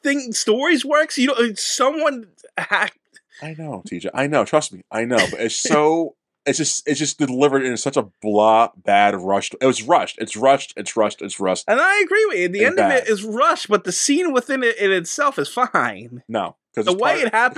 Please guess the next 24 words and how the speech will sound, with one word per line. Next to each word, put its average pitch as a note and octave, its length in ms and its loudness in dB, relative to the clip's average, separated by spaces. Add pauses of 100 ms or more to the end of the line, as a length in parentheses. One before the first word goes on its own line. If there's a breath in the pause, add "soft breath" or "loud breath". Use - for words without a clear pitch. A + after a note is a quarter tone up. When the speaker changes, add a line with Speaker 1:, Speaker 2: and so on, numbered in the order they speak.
Speaker 2:
because - 120 -4
it's E3+ 100 2
Speaker 1:
is - 40 -10
Speaker 2:
part A3+ 220 2
of C#3+ 60 2
the D#3 60 4
Speaker 1:
fine. C3 80 -2
Speaker 2:
rushness. G#2 680 -4
Like B2 140 0
how D#3+ 140 4
Magneto C#3+ 320 2
gets C#3 140 2
the B2+ 80 -2
helmet. B2+ 360 0
It's - 120 -6
like, G#2 140 0
okay, C3 300 2
that C3+ 200 0
kinda C#3+ 200 4
makes C#3 260 0
sense, C3+ 280 2
but, A2+ 220 2
like G#2+ 380 0
Speaker 1:
Like B3+ 220 -2